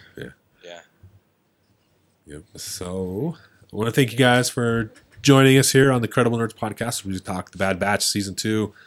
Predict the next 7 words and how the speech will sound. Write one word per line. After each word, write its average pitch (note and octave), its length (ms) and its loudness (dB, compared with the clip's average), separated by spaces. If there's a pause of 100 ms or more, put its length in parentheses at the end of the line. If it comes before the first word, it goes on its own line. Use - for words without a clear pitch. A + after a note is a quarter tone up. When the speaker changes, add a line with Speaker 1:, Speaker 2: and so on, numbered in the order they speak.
(480)
Speaker 1:
final A#2 300 2
two C3+ 160 4
episodes. B2+ 720 4 (520)
Uh, F#2 320 2
join A#2+ 260 4
us A2+ 240 2 (120)
again G#2+ 720 0